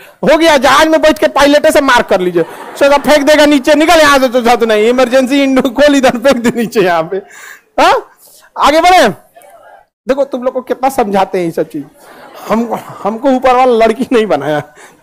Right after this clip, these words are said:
जानता था कि बहुत ही तांडव करेगा ये। हाँ, शीत युद्ध करा देते। आगे बढ़े। Direct कभी अपने से नहीं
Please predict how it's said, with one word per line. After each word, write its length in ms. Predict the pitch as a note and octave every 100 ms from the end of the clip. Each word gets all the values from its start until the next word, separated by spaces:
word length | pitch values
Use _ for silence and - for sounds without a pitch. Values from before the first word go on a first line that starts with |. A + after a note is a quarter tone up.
| E3+
जानता 360 | A3 A#3+ A#3+
था 160 | C4 D4
कि 380 | A#3+ G#3+ C4+ A#3
बहुत 360 | G#3+ C4 D4
ही 60 | G#4
तांडव 340 | - A#3+ G#3
करेगा 360 | F#3 E3 E3 D3+
ये। 260 | E3 G#3 - - - C4 A3 G#3 - A3+ - - - G#3 _ - - - -
हाँ, 280 | C4+ F4+ C4
शीत 300 | - E4 D#4+
युद्ध 220 | D#4 C#4
करा 240 | C4 G#3+
देते। 340 | G3 F3+ F3 E3+ _ - - - - - _ _ _ _ _
आगे 180 | G3+ C#4+
बढ़े। 320 | E4 E4 C4 D3+ _ _ _ _ _ _ _ _ _ _ _ _ _ _ _ - _ _
Direct 460 | F#3 G3 B3 D#4+ -
कभी 240 | C#4 C#4+
अपने 280 | D#4 C#4+ D4+
से 100 | D4
नहीं 180 | C#4 E4